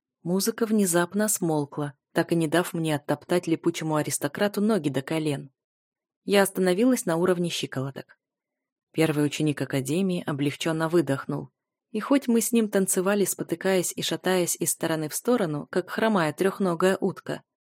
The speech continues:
впервые я вовсю развлекалась на балу, всецело занятая тем, как бы половчее наступить на ногу партнеру.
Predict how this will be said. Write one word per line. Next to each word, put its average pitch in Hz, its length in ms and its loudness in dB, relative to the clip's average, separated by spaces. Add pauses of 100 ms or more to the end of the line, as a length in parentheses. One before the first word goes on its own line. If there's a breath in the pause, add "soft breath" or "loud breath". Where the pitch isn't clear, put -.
(120)
впервые 233 540 4
я 208 180 2
вовсю 208 400 2
развлекалась 156 640 0
на 156 120 -2
балу, 147 400 0 (220)
всецело 165 520 2
занятая 156 480 0
тем, 208 280 0
как 214 220 -2
бы 185 120 0
половчее 180 500 2
наступить 175 540 -2
на 175 140 0
ногу 202 280 2
партнеру. 190 720 -2